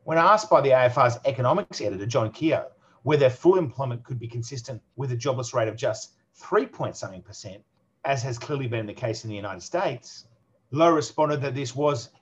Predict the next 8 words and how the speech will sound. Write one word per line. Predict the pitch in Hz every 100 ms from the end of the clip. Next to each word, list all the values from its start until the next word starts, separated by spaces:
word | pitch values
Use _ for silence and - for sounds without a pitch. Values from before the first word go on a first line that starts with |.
| _
quote, | - 151 147 127 _ _ _
"entirely | 175 143 165 165 131
possible." | - 113 113 - - _ _ _ -
Lowe | 147 165
continued, | 160 131 160 160 151 135 117 _ _
"I | 175
certainly | - 247 135 117
hope, | 160 147 -